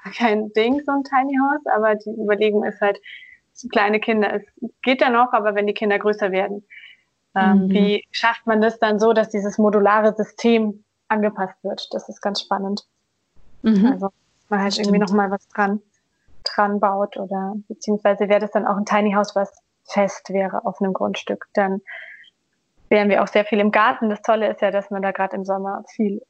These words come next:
Speaker 1: um das Tiny House rum auch,
Speaker 2: Mhm.
Speaker 1: äh, tun kann. Oder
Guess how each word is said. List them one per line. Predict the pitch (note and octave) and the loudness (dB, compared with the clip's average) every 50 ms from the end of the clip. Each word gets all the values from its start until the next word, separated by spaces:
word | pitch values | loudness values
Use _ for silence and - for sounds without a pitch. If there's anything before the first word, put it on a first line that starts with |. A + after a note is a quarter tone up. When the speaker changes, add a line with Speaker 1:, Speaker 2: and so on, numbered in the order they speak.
| _ | _
Speaker 1:
um | - G#3+ G#3 G3+ | -4 -2 -2 -2
das | F#3+ F#3+ - | -2 -6 -6
Tiny | - G#3 F#3+ F#3 F#3+ F#3+ - | -4 -4 -4 -4 -6 -8 -10
House | F#3 F#3 - - | -12 -14 -12 -10
rum | - G3 G3 G3 - _ _ _ _ _ _ _ _ _ _ - - - - - - - | -8 -6 -6 -6 -8 _ _ _ _ _ _ _ _ _ _ -20 -20 -20 -20 -20 -8 -4
auch, | F3 F#3+ | -2 2
Speaker 2:
Mhm. | F#3+ A3 G#3+ G3 F3+ G#3 A3 G#3 G3+ - _ _ G3+ G3+ | 2 2 2 4 4 2 2 2 0 -4 _ _ -12 -12
Speaker 1:
äh, | G3+ - _ _ F#3+ - | -12 -12 _ _ -14 -6
tun | - A3+ G#3 G3+ G3+ G3+ | -2 0 2 2 0 -2
kann. | G#3+ - G3+ F#3 F#3 F#3 | -2 -4 -4 -4 -4 -4
Oder | G3+ - G3+ G#3 G#3 | -8 -10 -10 -12 -12